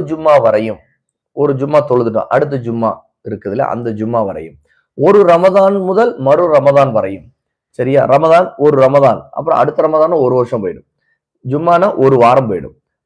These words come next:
ஐந்து நேர தொழுகைங்கிறது ஒவ்வொரு நேரம் மத்தியில நடக்கிற ஒரு நாளுக்குள்ள டைம். இவற்றிற்கு இடையில் ஒருவர் செய்த பாவங்களுக்கு, இந்த இதுக்கிடையே ஒருவர் சின்ன சின்ன பாவங்கள் செய்திருப்பார் இல்லையா?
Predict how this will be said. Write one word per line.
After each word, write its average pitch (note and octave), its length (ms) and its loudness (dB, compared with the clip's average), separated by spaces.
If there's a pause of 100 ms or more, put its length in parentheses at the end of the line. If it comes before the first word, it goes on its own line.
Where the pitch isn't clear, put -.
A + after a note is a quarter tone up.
(140)
ஐந்து F3+ 220 -2
நேர E3+ 100 4 (120)
தொழுகைங்கிறது F3 520 0 (160)
ஒவ்வொரு D3 300 2
நேரம் D#3 260 4 (340)
மத்தியில D3+ 380 -4 (140)
நடக்கிற A#2 280 -2 (140)
ஒரு A#2+ 100 -2 (100)
நாளுக்குள்ள C3+ 440 0 (320)
டைம். F#2+ 180 -4 (840)
இவற்றிற்கு F#3 680 0 (100)
இடையில் A3+ 360 2 (200)
ஒருவர் D#3 340 2
செய்த F#3+ 180 2 (220)
பாவங்களுக்கு, C3+ 640 0 (540)
இந்த D#3+ 280 -2 (220)
இதுக்கிடையே E3 540 0 (100)
ஒருவர் D3 200 2 (200)
சின்ன D3 220 -8
சின்ன C3 120 -4 (100)
பாவங்கள் D3+ 380 0
செய்திருப்பார் B2+ 500 -4
இல்லையா? F#2+ 240 -4